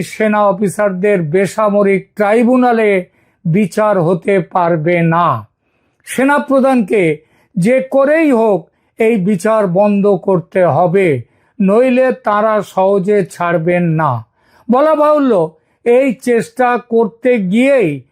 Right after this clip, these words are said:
সেনাপ্রধান একত্রিশে আগস্টে তিনি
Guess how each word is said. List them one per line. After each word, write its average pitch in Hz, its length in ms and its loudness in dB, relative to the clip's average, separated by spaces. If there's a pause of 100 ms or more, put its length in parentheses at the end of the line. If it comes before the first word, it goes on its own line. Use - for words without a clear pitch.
(260)
সেনাপ্রধান 233 960 0 (480)
একত্রিশে 240 680 -2 (160)
আগস্টে 226 480 -2 (260)
তিনি 214 300 0